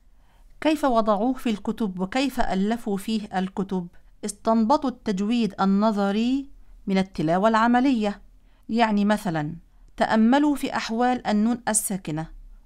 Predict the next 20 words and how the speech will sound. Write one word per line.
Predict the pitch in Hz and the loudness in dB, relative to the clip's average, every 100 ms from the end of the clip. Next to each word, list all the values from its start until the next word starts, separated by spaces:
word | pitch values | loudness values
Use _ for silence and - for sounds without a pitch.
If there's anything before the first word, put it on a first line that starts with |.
| - | -4
وجدوها | 185 185 202 233 | -2 0 -2 -2
تأتي | 214 233 220 214 | 0 0 -2 -4
في | 226 | -8
القرآن | 202 180 165 - 196 233 240 | -6 -6 -6 -4 -2 -2 -4
على | 165 190 - | -2 0 0
أربعة | 156 160 175 196 240 | -2 -2 -2 -2 -6
أحوال، | 226 226 240 202 208 - - - - - - | -6 0 0 0 -4 -16 -20 -20 -20 -20 -12
فلاحظوا | - 214 220 214 302 294 - | 0 4 4 4 2 2 2
أنها | 220 240 262 | 4 4 2
تكون | 233 220 254 294 254 | 0 -4 0 4 4
مظهرة | 240 202 196 214 226 | 4 2 0 2 2
في | 240 - | 0 -4
القرآن | 220 - 196 - 220 240 240 | -6 -4 -6 0 2 2 0
الكريم | 220 - 190 180 180 | -4 -2 -2 0 -2
بأكمله | 175 190 196 202 226 285 294 - - - - - | -2 -4 -2 0 2 0 -2 -10 -20 -20 -12 -4
إن | 185 220 | -2 0
أتى | 220 185 | 0 0
بعدها | 165 160 165 196 220 247 247 - | 0 -4 -4 -2 0 -2 -4 -16
ستة | - 180 - 233 233 - | -8 -8 -4 -4 -4 -4
حروف: | 254 254 - - | -2 -2 -4 -16